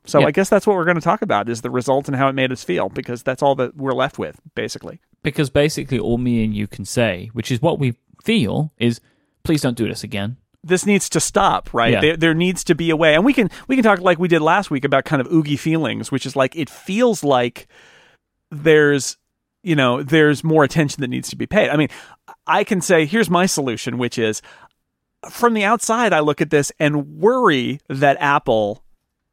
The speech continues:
Speaker 1: is running itself as a small company when it's really not, because they like to think of themselves as a small company.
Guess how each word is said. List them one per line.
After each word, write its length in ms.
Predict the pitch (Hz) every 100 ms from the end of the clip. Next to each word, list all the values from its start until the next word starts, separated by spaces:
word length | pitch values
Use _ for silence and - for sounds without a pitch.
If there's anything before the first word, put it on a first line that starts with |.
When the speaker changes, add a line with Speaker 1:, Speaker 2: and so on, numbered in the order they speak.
| -
Speaker 1:
is 240 | 151 135
running 340 | 151 156 151
itself 400 | 143 - 135 127
as 120 | 127 120
a 80 |
small 340 | 117 - 143 131
company 600 | - 127 117 104 95 - _ _ _ _ _ _ -
when 340 | 139 143 139
it's 220 | 127 -
really 400 | 135 123 151 147
not, 460 | 127 123 104 90 - _ _
because 420 | - - 151 127 - _ _
they 160 | 135 139
like 200 | 147 143
to 80 |
think 260 | - 180 180
of 80 | 156
themselves 400 | 131 - 120 113
as 100 | 110
a 60 |
small 280 | 107 120 110
company. 500 | - 117 107 104 92